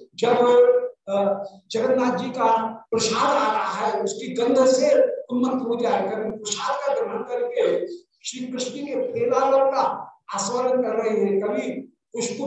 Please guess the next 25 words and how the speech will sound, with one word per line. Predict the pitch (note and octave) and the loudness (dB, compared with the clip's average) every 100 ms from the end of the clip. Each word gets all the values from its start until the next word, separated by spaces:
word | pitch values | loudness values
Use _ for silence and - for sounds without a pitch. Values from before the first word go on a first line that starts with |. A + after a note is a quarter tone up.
| G#3 | -2
बगीचे | G#3+ A#3+ - D4 | -2 -2 -2 -4
में | C#4+ C4+ | -2 -2
घूमते | A3+ A3+ - | -2 -4 -2
हुए | C4 - - - - - - | -2 0 2 2 2 -4 -8
श्री | - C4+ G#3+ G#3 G3+ - - | -10 -6 -2 -2 -2 -6 -12
श्याम | G#3+ G#3+ A#3 | -8 -6 -4
सुंदर | A#3+ B3 A#3+ | -4 -2 -2
की | B3 G#3+ | -2 -4
रूप | - C4 C4 A3 | -6 -8 -8 -6
माधुरी | F#3+ G3 G3+ - | -4 -4 -8 -8
का | - | -6
दर्शन | G#3+ G#3+ G#3 | -6 -6 -8
करते | A#3 A3+ A3+ | -12 -12 -8
हैं, | A3 A3 | -8 -6
कभी | G3+ | -8
समुद्र | G3+ - G#3 - - | -8 -8 -6 -6 -6
में | E4 D#4 - - | -6 -4 -6 -8
कृष्ण | - - - - - | -14 -12 -8 -8 -6
का | F#3+ | -4
दर्शन | F#3 F#3 - - | 0 -2 -4 -6
करके | G3+ G3+ C#4+ - - - | -8 -4 0 0 0 -6
उसमें | - - G#3 A3 | -8 -8 -8 -8
कूद | A#3+ - - | -8 -8 -4
पड़ते | - - | -4 -4
हैं। | - | -8